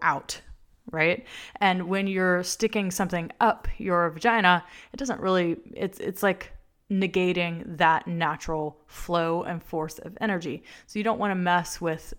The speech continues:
the natural energy that's trying to happen when you're heavily menstruating by putting an egg up and, you know, an egg up there and then, uh, changing that direction of energy.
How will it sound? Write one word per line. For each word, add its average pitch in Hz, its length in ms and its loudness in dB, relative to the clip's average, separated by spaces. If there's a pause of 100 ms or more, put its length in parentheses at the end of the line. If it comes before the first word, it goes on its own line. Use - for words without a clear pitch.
the 160 380 -4
natural 160 400 -4
energy 160 320 -6
that's 156 260 -6
trying 170 360 -2
to 156 60 -14
happen 277 680 0 (300)
when 190 240 0
you're 190 160 0
heavily 190 320 0
menstruating 185 840 -4
by 160 280 2 (560)
putting 170 280 -4
an 151 100 -8
egg 165 240 0
up 156 320 -2
and, 147 380 -4 (180)
you 170 220 -6
know, 151 160 -6
an 180 240 -4
egg 185 180 0
up 170 160 0
there 160 240 0
and 160 160 -2
then, 156 220 -6 (380)
uh, 156 180 -2
changing 190 580 -2
that 165 300 2
direction 147 440 -2
of 143 80 -8
energy. 135 380 -8